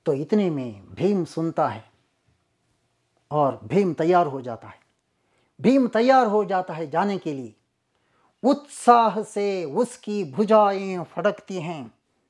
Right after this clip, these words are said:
उसे बहुत उत्साही हो जाता है, भुजाएं फड़कना, भुजाएं हिलना, बहुत उत्साहित हो जाता है ऐसा साहस कार्य करने के लिए, फड़कना, हिलना।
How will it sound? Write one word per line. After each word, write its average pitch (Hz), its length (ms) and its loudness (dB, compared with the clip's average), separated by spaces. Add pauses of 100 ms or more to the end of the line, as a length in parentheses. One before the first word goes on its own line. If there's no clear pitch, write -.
(460)
उसे 143 160 -4
बहुत 156 380 -4
उत्साही 180 400 0
हो 175 160 2
जाता 170 360 2
है, 151 340 -6
भुजाएं 180 540 2
फड़कना, 170 540 -4
भुजाएं 165 520 -2
हिलना, 185 440 -4 (300)
बहुत 185 220 -2
उत्साहित 180 480 0
हो 175 160 0
जाता 175 340 0
है 156 120 -2
ऐसा 160 200 -4
साहस 180 400 -2
कार्य 175 300 -4
करने 175 260 -4
के 170 160 -6
लिए, 156 240 -8 (1120)
फड़कना, 240 640 2 (220)
हिलना। 214 320 0